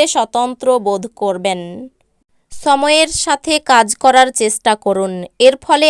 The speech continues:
আপনি এই দিনগুলির শেষে নিজের জন্য যথেষ্ট সময় পাবেন। দীর্ঘসূত্রতা করলে তা আপনার কাজের বোঝা বৃদ্ধি করবে। আপনার কাজ কর্মক্ষেত্রে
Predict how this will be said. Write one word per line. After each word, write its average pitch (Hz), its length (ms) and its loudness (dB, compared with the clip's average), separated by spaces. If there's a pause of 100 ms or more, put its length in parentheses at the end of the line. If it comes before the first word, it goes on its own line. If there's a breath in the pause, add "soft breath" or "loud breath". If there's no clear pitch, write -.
আপনি 220 360 -2 (240)
এই 247 200 2
দিনগুলির 247 600 -4
শেষে 202 460 -6 (260)
নিজের 269 380 0
জন্য 294 340 -4 (140)
যথেষ্ট 240 540 -4 (120)
সময় 190 440 -6
পাবেন। 185 340 -4 (800)
দীর্ঘসূত্রতা 311 1000 -4 (100)
করলে 254 360 -2
তা 240 180 -4 (100)
আপনার 220 420 -6
কাজের 208 400 -4
বোঝা 208 380 -4 (420)
বৃদ্ধি 214 520 -8
করবে। 185 400 -6 (800)
আপনার 302 420 0
কাজ 254 260 4 (140)
কর্মক্ষেত্রে 247 840 -2